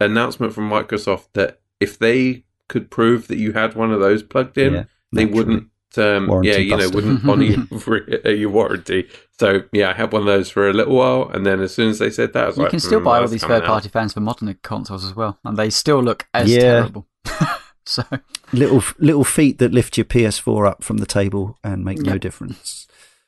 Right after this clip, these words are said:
Speaker 2: Uh, I don't even know what this is. The U-Draw game tablet.
Speaker 1: That might have been specific to a handful of,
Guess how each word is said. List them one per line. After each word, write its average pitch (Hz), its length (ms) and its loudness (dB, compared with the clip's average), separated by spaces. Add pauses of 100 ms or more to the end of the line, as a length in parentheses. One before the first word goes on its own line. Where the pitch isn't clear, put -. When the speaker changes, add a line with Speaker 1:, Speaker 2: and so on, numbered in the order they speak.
(540)
Speaker 2:
Uh, 110 220 0 (260)
I 127 80 2
don't 139 160 4
even 113 180 0
know 113 140 4
what 107 120 -2
this 104 180 -2
is. 107 220 0
The 107 100 -2
U-Draw 160 640 2
game 143 240 4
tablet. 95 520 -2 (1160)
Speaker 1:
That 110 300 -2
might 110 320 0
have 107 160 -2
been 110 180 2
specific 110 680 -4
to 104 380 0
a 98 140 2
handful 107 640 -2
of, 110 220 -2